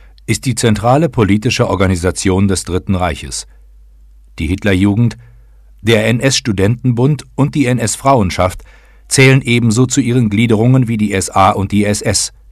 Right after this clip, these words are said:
Offiziell soll die N S D A P den Willen der Volksgemeinschaft artikulieren,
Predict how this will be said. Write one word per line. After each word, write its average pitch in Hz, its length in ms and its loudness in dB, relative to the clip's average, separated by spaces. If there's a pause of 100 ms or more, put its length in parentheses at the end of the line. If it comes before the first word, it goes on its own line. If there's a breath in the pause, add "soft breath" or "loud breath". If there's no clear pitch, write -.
(680)
Offiziell 160 640 2
soll 131 200 4
die 120 160 -4
N 123 120 2
S 117 160 0
D 107 160 0
A 92 80 0
P 117 400 -2 (320 loud breath)
den 104 240 4
Willen 139 300 4
der 107 120 4
Volksgemeinschaft 110 1080 0
artikulieren, 131 840 0